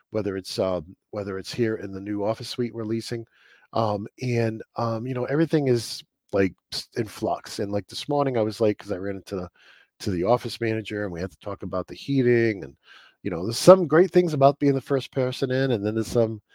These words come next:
some bad things about being the first person into a new office, uh, pl-, complex or re-renovated, re-renovated, uh, office complex. So in any case, with all that said, two things. First of all,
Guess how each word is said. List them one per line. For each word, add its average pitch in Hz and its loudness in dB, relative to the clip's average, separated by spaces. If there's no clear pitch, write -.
some 117 -4
bad 165 4
things 101 0
about 92 -2
being 98 0
the 87 -8
first - -8
person 101 -6
into 95 -8
a 87 -4
new 87 -8
office, 80 -8
uh, 82 -8
pl-, - -14
complex 87 -8
or 90 -8
re-renovated, 82 -6
re-renovated, 85 -4
uh, 71 -2
office 82 -14
complex. 85 -12
So 151 8
in 156 6
any 208 6
case, 123 6
with 139 -4
all 175 2
that 147 10
said, 120 4
two 160 -6
things. 76 -6
First - 0
of 117 -4
all, 107 0